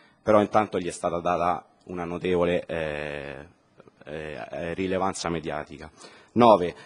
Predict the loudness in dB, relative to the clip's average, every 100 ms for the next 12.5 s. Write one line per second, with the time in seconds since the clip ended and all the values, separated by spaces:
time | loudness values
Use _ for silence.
0 | -2 0 6 8 8 6 4 4 4 4
1 | 2 4 6 8 6 4 2 2 -2 4
2 | 4 6 6 6 6 4 4 4 4 6
3 | 6 6 6 6 4 2 2 2 0 0
4 | 4 6 6 0 -2 -8 0 0 4 2
5 | 2 2 0 2 2 2 0 -2 -8 -10
6 | -16 -20 -20 -14 -4 -4 2 2 4 4
7 | 6 6 4 4 2 4 2 2 2 2
8 | 0 -4 -4 -8 -20 -20 -20 _ 6 8
9 | 8 6 6 6 4 0 0 -2 -6 -4
10 | -4 -2 0 0 6 8 8 6 6 4
11 | 0 -2 -2 -2 -4 -6 -10 -12 -12 -12
12 | -16 -10 -12 -12 -20